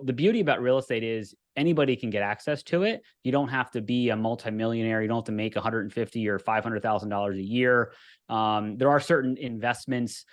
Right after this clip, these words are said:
that you have to be either accredited, uh, that you have to be accredited to get access to. Um, a-, and if, you know, if you wanna dig down that road, like, there's two different types of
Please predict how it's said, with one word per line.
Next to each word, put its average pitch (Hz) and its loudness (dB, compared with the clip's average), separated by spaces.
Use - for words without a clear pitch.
that 113 2
you 120 2
have 117 0
to - -14
be 117 -4
either 113 -2
accredited, 117 0
uh, 110 -2
that 131 -4
you 123 0
have 107 -4
to 107 -8
be 110 0
accredited 117 -2
to - -12
get 104 -4
access - -4
to. 180 2
Um, 110 2
a-, 139 -8
and 123 0
if, 104 -10
you 123 -2
know, 98 -4
if 101 -8
you 135 2
wanna 127 2
dig 117 0
down 120 0
that 117 -2
road, 117 -2
like, 110 0
there's 123 0
two - 0
different 135 0
types 120 -2
of 113 -4